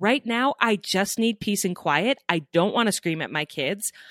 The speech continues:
I want to listen to my own podcast without the kids fighting. And they are going to be just fine if I let them watch a show this time."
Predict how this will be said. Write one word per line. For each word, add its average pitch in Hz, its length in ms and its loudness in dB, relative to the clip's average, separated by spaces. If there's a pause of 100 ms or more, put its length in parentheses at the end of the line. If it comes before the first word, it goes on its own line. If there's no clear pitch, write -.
(160)
I 220 80 6
want 285 180 8
to 370 60 0
listen 359 280 0
to 320 80 -4
my 302 180 2
own 294 120 2
podcast 269 640 0
without 165 280 -2
the 202 60 -4
kids 202 220 0
fighting. 185 420 0 (280)
And 180 220 -2
they 196 160 6
are 233 80 6
going 233 240 4
to 226 100 -4
be 220 160 0
just - 480 0
fine 185 500 0
if - 120 -8
I 156 100 0
let 151 260 -4
them 170 140 -4
watch 151 240 -2
a 160 60 -4
show 139 260 -2
this - 220 -8
time." - 260 -10